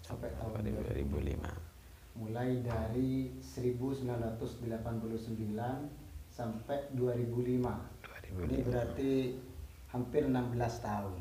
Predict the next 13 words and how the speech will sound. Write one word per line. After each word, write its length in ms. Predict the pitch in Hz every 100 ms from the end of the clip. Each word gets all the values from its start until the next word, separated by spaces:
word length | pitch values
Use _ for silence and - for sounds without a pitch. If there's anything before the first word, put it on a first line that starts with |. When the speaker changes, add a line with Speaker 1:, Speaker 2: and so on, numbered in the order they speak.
| 85 - - - - - - - -
Speaker 1:
Mulai 320 | 120 123 123
dari 160 | 123 131
kecil 400 | 143 - 202 180
sampai 560 | 156 147 165 - -
menjadi 400 | 147 143 143 143
sesepuh 400 | 151 151 147 170
pondok, 560 | 160 151 147 165 151 143
begitu, 320 | 131 131 151 143
ya? 180 | 123 117
Speaker 2:
Iya. 340 | 92 87 80 76 73 76 - - -
Speaker 1:
Tapi 160 | 151 214
setelah, 800 | 190 185 175 170 170 175 - - - - - - - - - -
setelah 1120 | - 160 151 151 147 147 147 147 143 143